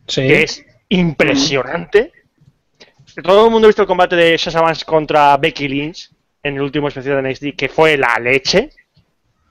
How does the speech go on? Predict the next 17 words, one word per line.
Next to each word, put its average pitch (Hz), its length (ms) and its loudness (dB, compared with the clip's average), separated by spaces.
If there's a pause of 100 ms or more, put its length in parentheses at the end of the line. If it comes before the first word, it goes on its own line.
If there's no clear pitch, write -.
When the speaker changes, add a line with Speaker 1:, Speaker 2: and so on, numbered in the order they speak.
(920)
Speaker 2:
Subieron 190 400 4
las 202 100 2
chicas 175 200 0
al 151 120 0
ring, 214 340 -2 (540)
genial, 143 640 -2
y 156 120 -2
ves 190 300 2 (440)
de 160 720 -2
esos 202 200 -6
combate-, 202 340 -2
grandes 180 380 -2
combates, 147 420 -4
ves 156 320 -4 (100)
dos, 175 420 2
tres 190 200 -2
movimientos, 185 840 -2